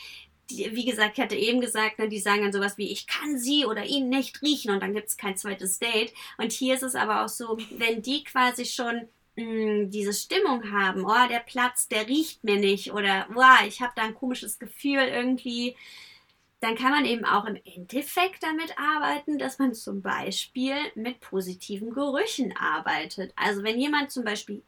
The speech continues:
sehr, sehr nervös ist vor Turnieren, sehr gestresst ist, dann, ähm, kann man zum Beispiel mit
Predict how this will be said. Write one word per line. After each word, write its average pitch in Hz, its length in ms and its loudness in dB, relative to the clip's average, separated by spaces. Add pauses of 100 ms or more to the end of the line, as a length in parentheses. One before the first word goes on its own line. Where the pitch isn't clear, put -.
sehr, 262 560 2
sehr 226 340 -4
nervös 196 520 0
ist - 500 -12
vor 190 440 -4
Turnieren, 208 540 -2
sehr 220 200 -2
gestresst - 640 -6 (100)
ist, - 200 -12 (580)
dann, 214 380 6 (140)
ähm, 247 440 4
kann 196 320 -2
man 254 200 2
zum 262 220 -2
Beispiel 277 640 0 (440)
mit 220 420 2